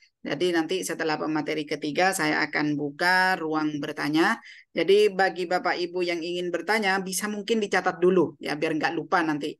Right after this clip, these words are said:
mau bertanya kepada siapa dan apa yang ingin ditanyakan. Baik, selanjutnya yaitu Bapak Ishak Isnain ya, S P D M M P D. Beliau adalah guru dari S M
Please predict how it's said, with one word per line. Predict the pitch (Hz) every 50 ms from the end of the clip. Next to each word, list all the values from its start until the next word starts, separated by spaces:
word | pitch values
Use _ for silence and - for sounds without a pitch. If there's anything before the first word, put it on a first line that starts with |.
| _ _ _ _ _
mau | - - 160 156 160 151
bertanya | 151 151 151 151 156 156 156 156 151
kepada | 151 160 151 151 156 151 151 151 147 156 151 147 143 151
siapa | 147 - 147 147 147 - 190 208 214 202
dan | 180 175 160 165
apa | 165 160 - 165 160
yang | 156 156 156
ingin | 160 147 147 147 143
ditanyakan. | 143 143 143 147 139 139 139 139 143 139 139 139 - - - - - - - _ _
Baik, | - 185 240 254 254 -
selanjutnya | 247 233 226 226 208 214 214 220 - 190 208 233 247
yaitu | 214 196 175 190 190 190 190 240 240 247
Bapak | 196 156 180 175 180 175 - - 208 - -
Ishak | 196 196 190 - - 202 208 202
Isnain | - 180 180 - - 185 185 180 180 185 190 190 180 160 143 139
ya, | 139 - - 151 147 151 147 151 - - _ _ _ _ -
S | 180 185 180 - - _
P | - 190 185
D | 180 175 202 208 214 196 -
M | - 180 170 175
M | - - 180 175 175
P | 170 180 175 170 165
D. | 165 196 185 170 156 143
Beliau | 143 156 156 160 165 170 170
adalah | 165 165 156 156 156 156 156 151
guru | 151 156 156 156 165 170 180 196 196 202 190
dari | 165 165 160 160 160 165 160 -
S | - 165 151 - - -
M | 170 165 160 160 156